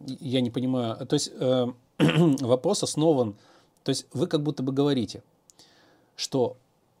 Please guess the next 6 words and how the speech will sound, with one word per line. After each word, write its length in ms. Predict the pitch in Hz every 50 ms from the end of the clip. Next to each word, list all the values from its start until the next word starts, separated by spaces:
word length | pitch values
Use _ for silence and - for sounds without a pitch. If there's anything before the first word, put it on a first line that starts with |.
| _ _ _ _ _ _ _ _ _ _ _ _ _ _ _ _ _ _ -
если 600 | - 117 120 170 208 185 - - 123 113 95 - - _ _ _ -
кто-то 400 | - - - 160 147 - - 107
не, 220 | 110 110 107 - -
я 220 | 151 139 127 110
перефразирую 680 | - - - 135 127 120 - 147 135 127 127 110 104
вопрос, 400 | 101 98 - 101 85 85 - -